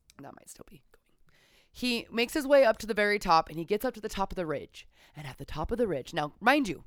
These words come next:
it's raining. It's cold outside. He's using his cell phone as, like, a flashlight. Like, he's out there. But he comes across burnt candles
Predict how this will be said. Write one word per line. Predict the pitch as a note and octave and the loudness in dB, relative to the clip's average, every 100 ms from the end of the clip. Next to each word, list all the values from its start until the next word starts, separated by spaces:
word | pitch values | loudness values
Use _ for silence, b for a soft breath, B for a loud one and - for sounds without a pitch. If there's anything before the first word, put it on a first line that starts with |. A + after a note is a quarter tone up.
| - | -18
it's | - - | -10 0
raining. | B3+ C#4 G#3+ A#2+ - _ _ | 2 2 0 -4 -14 _ _
It's | E3+ | -12
cold | - - C4+ A#3 | -6 0 4 4
outside. | E3+ - C#3+ C3 | 4 0 -6 -6
He's | - G#3 | -6 -4
using | A3+ A3+ B3+ | -2 -4 -2
his | B3 | -2
cell | - A#3+ A#3+ | 4 6 6
phone | A3 A3 F#3+ | 4 0 0
as, | F#3 | -2
like, | F#3 - | -2 -4
a | |
flashlight. | - - G#3+ G#3 G#3 - D#3 - - - B B - | -8 -2 4 4 2 -4 -10 -12 -18 -20 B B -6
Like, | E3+ - | -4 -4
he's | G#3 - | -8 -4
out | F#3+ G3 - | -2 -2 -6
there. | C3 - B B B | -14 -16 B B B
But | - F3+ | -4 -4
he | |
comes | - F3+ G3 | 0 -2 0
across | C4 - E3+ C#3 D#3+ - - - _ _ _ _ _ _ - | -4 0 0 0 -4 -10 -16 -20 _ _ _ _ _ _ 4
burnt | E3+ G#3 - - | 4 4 -2 -10
candles | - B3 F#3+ C#3+ C3+ E3 A3+ - - | -2 2 4 2 -2 -8 -14 -18 -20